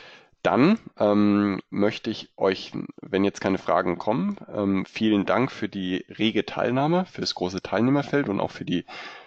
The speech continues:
für die vielen Fragen. Ich hoffe, ihr habt, ähm, auch das ein oder andere aus den Fehlern lernen können.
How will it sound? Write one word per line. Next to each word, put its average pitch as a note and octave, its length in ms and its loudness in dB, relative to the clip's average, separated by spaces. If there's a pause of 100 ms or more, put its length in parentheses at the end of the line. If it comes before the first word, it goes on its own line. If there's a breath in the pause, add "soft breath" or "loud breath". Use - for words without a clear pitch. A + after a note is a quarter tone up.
für - 160 -4
die F2+ 100 -2
vielen F#2 280 0
Fragen. A#2 580 0
Ich - 240 -4
hoffe, B2+ 480 2
ihr G#2 240 -2
habt, - 340 -8
ähm, F#2 340 2
auch A2+ 200 2
das - 200 -6
ein G#2 260 2
oder E2 220 0
andere G#2+ 380 2
aus - 200 -4
den F#2 160 2
Fehlern F#2 460 0 (440 loud breath)
lernen C#3 560 2 (500)
können. E3 480 2